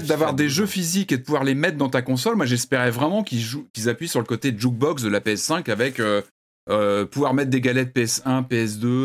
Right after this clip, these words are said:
Speaker 2: euh, P S trois, pourquoi pas. Je sais que c'est compliqué techniquement, mais il y avait possibilité de le faire parce que là finalement on va avoir de l'émulation, euh,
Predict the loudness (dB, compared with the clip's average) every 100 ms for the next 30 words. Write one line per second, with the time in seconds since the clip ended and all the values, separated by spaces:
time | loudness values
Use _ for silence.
0 | 2 2 2 0 -2 -4 -2 -2 -2 0
1 | 0 -2 -4 -2 0 0 0 -2 -4 -4
2 | -2 -4 -2 -4 -6 -2 0 2 2 0
3 | 0 -2 -2 -2 -2 -2 0 -2 -2 -2
4 | -2 -4 _ _ -2 -2 0 0 2 2
5 | 2 0 0 0 0 0 -2 0 0 2
6 | 2 2 0